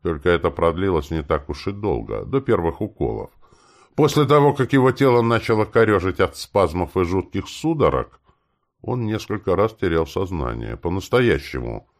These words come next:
И мне пришлось его несколько раз поливать водой, тратя эти ценные ресурсы, чтобы данный индивидуум всё-таки пришёл в себя,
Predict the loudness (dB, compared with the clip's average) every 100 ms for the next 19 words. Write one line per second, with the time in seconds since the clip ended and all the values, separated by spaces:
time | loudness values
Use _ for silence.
0 | _ _ _ _ -8 0 4 6 4 2
1 | 0 0 2 0 2 2 2 2 -2 -6
2 | 0 2 2 0 -2 0 2 2 0 0
3 | 0 0 0 0 0 -2 -10 _ _ _
4 | _ 0 0 0 -2 -2 -6 -4 -4 -2
5 | -2 -4 -4 -6 -6 -4 -8 -8 -8 -6
6 | -4 -2 -2 -2 -4 -4 -6 -6 -4 -4
7 | -4 -6 -6 -6 -6 -6 -8 -6 -8 -8
8 | -8 -6 -4 -6